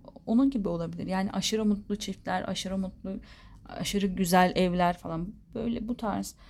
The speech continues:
düşünceler olabilir. Ama hayat öyle değildir ya, gerçek hayat farklıdır. Hani Instagram fil-, filtrelerinden çok daha farklıdır.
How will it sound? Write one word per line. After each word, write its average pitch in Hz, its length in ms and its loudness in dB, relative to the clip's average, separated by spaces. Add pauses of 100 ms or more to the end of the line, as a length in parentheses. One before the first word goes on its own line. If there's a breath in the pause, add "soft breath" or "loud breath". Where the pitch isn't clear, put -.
(280 loud breath)
düşünceler 196 520 2
olabilir. 185 560 -2
Ama 220 260 6
hayat 220 280 6
öyle 208 280 6
değildir 214 280 4
ya, 180 120 0
gerçek 170 420 -4
hayat 170 220 -6
farklıdır. 175 520 -6
Hani 170 200 -4
Instagram 170 520 0
fil-, - 380 -10
filtrelerinden 170 760 -4
çok - 220 -12
daha 170 140 -4
farklıdır. 175 640 -8